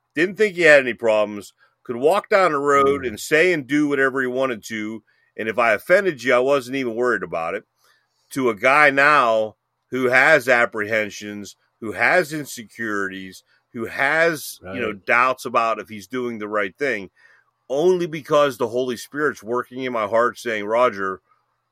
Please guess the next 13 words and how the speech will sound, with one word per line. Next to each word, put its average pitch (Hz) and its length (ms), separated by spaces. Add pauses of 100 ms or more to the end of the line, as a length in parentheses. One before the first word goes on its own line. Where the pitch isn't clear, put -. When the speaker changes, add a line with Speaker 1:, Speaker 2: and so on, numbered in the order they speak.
(140)
Speaker 1:
should 131 340
you 131 100
be 117 140
talking 113 440
like 107 180
that? 104 320 (400)
Shouldn't 160 440
you 165 120
care 135 280
about 123 240
that 117 180
person's 95 420
feelings? 107 580